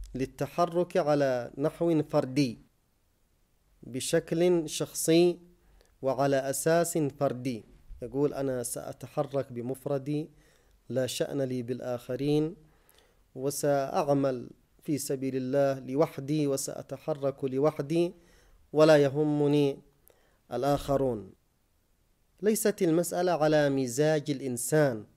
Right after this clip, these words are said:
عندما تريد أن تتحرك وفق توجيهات الله، وفق تعليمات الله سبحانه وتعالى، من منطلق الاستجابة لله سبحانه وتعالى. فالله سبحانه وتعالى قد وجهك إلى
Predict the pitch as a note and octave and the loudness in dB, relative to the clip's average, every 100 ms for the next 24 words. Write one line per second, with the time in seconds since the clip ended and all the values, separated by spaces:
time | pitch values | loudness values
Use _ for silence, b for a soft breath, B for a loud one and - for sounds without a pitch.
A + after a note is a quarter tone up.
0 | _ _ _ _ _ - C#3 D3+ D3+ C#3+ | _ _ _ _ _ -4 2 4 4 2
1 | D3 E3+ F3+ D#3 C#3+ C3+ B2+ C3+ - C#3 | 2 4 4 2 -6 -8 -12 -6 -2 0
2 | C3+ B2 - B2+ F3+ - C#3 B2+ G#2+ - | 0 -4 -4 -2 0 -2 -4 -4 -4 -12
3 | _ C3+ B2+ A#2+ B2 B2 B2+ B2 A#2 G#2+ | _ -6 -6 -6 -8 -6 -8 -10 -12 -10
4 | F#2+ - - _ _ _ F3 G3+ - C#3 | -12 -16 -20 _ _ _ 0 0 -2 0
5 | C#3 A2+ - C#3 B2+ B2+ B2 C3 D3+ D3+ | 0 0 -6 -6 -4 -4 -4 -2 -2 -2
6 | D3+ B2 A#2+ C#3 B2+ - A#2+ - A#2+ A2+ | -6 -6 -2 -2 -4 -10 -12 -10 -10 -10
7 | G#2+ G#2+ G2+ G2+ - b b b b b | -12 -12 -12 -14 -18 b b b b b
8 | b C#3 D3+ D3+ D3+ C#3+ F#3 G3+ F3 F#3 | b 2 4 6 4 6 6 6 6 2
9 | E3 D#3 - - C#3 D3 F3 F3 E3 D#3+ | 0 -4 -6 -6 -2 2 4 4 2 0
10 | D3+ C#3 F3+ F#3 E3 D3 A#2+ A#2+ - - | -2 0 0 2 2 2 0 -8 -10 -10
11 | - B2+ A2 A2 G#2+ A2 G#2 G2+ - b | -8 -6 -6 -12 -12 -12 -10 -12 -14 b
12 | b b b b b b - E3+ G#3+ A3 | b b b b b b -2 4 4 4
13 | G3+ F#3 - F#3+ F#3 F3+ E3 D#3+ C#3 B2+ | 0 -6 -2 0 2 2 0 2 0 -4
14 | A#2+ B2 A#2 D#3+ F#3+ E3 C3+ B2+ A#2+ | -4 -6 -4 -2 -2 -4 -8 -8 -8